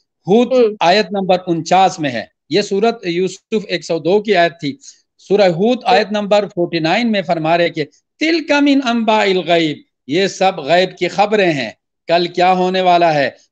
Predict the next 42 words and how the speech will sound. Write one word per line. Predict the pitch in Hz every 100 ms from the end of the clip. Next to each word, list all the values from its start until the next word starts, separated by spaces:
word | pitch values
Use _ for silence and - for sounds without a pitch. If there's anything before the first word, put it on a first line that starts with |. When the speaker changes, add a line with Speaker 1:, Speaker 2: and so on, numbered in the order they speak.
| _ 160
Speaker 1:
बदर | 180 190
में | 185 180
कौन | 170 165 185
सा | 202
काफिर | 190 175 165 175 -
किस | 226 214
जगह | 208 220 220
मरेगा, | 214 208 170 131 - _
पहले | 285 349
ही | 339
बता | 285 247
Speaker 2:
हम्म। | 240
Speaker 1:
दिया | 185 170
सल्लल्लाहु | 151 156 151 151 147 151 165
अलैहि | 160 143
वसल्लम | 135 135 123
ने। | 113 101 _ _ _ 170
बताया | 160 170 196
जा | 180 180
रहा |
है | 175
कि | 170
"तिलका | 156 254 311 269 233
मिन | 202 185
अंबाइल | 180 160 156 165 165 151 143
गैब", | 160 190 170 - _ _ 156
ये | 214
गैब | 202 247 254 -
की | 208
खबरें | - 247 247 214
हैं, | 156 117 - _ _ _ _ _ 139
"नूहीहा | 175 185 - 247 294 262 214
इलैक", | 185 175 147 - _ _
हम | 175 214 -
आपको | 180 208 202 - 226
के | 226 208
पास | 165 180 214 - -
वही | 123 165 202
के | 202 196
जरिए | 175 170 170
भेजते | 156 170 170 190
हैं। | 160 123